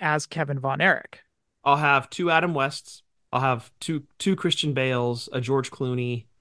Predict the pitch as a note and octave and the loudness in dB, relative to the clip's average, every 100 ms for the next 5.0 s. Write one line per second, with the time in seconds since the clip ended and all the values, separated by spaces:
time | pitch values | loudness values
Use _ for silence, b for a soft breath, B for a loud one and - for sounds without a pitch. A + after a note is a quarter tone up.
0 | _ _ _ - F#3 F3+ B2+ - E3 - | _ _ _ 0 4 6 4 4 2 4
1 | A3 G3 E3+ - C#3+ F2 - _ _ _ | 4 4 2 0 0 -2 -10 _ _ _
2 | - F3+ C3 C#3 D#3 A#2+ - C#3+ F3+ - | 0 0 0 -2 -2 -2 -4 2 0 2
3 | E3+ D#3+ C#3 C#3 B2 C3 C3+ C3 - - | 2 2 0 -2 -2 0 0 -2 -8 -14
4 | _ _ _ _ C#3+ A#2+ A2+ G#2 - - | _ _ _ _ -4 -2 -4 -6 -10 -14